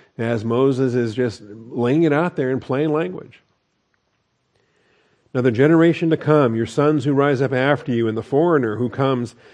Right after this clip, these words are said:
from a distant land, when they see the plagues of the land and the diseases which the Lord has afflicted it,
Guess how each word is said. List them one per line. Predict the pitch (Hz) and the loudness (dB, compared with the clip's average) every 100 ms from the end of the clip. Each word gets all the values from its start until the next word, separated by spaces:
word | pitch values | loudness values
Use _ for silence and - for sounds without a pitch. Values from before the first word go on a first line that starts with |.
| _ | _
from | - 120 | -2 0
a | |
distant | 104 139 139 143 | 2 0 0 -2
land, | 131 143 139 110 | 0 0 0 -2
when | 110 117 113 | -4 -4 0
they | 127 175 190 | 2 4 2
see | - 208 175 131 | -2 -2 0 0
the | 113 | -2
plagues | - 147 156 139 | -2 0 0 -2
of | 139 | -2
the | 131 | 0
land | 139 151 127 120 | 0 0 0 -2
and | 120 | -4
the | |
diseases | 110 117 107 170 185 123 113 | -4 -6 -2 0 2 0 -2
which | 113 113 | -4 -6
the | - | -4
Lord | 117 139 143 | 0 0 0
has | 131 | -2
afflicted | 123 - 170 - 117 | -4 -6 -6 -4 -4
it, | 113 | -4